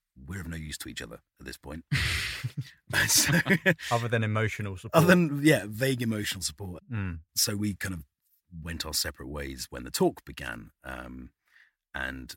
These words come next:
Speaker 1: and then, well, obviously he was, he was then talking to someone like a genius magician, uh,
Speaker 2: <laughs>
Speaker 1: af-, after the,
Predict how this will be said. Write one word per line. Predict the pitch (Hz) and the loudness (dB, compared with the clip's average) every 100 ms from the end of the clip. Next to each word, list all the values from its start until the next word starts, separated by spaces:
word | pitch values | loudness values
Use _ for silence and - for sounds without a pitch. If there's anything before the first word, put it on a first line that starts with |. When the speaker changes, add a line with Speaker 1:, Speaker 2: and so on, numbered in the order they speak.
| - | -12
Speaker 1:
and | 65 64 | -10 -8
then, | 73 69 64 | -8 -8 -12
well, | 62 | -14
obviously | - - 69 | -10 -10 -8
he | |
was, | 73 67 - | -10 -10 -6
he | - | -6
was | 117 | -4
then | 85 | -4
talking | 71 247 - 98 | 2 2 2 -4
to | - | 0
someone | - 78 64 117 - _ - | 0 0 -8 -12 -16 _ -14
like | 90 85 | -12 -10
a | 76 71 _ | -12 -14 _
genius | - 101 82 71 | -6 -4 -8 -8
magician, | 76 73 - 113 - 58 - _ _ _ _ - - | -10 -6 -4 -2 -4 -8 -18 _ _ _ _ -12 -6
uh, | - - - - | -4 -2 -2 4
Speaker 2:
<laughs> | |
Speaker 1:
af-, | - 135 139 - - - - - - _ | 6 6 4 0 -6 -12 -14 -16 -18 _
after | 117 147 131 294 143 | 6 6 6 4 4
the, | 101 117 | 4 2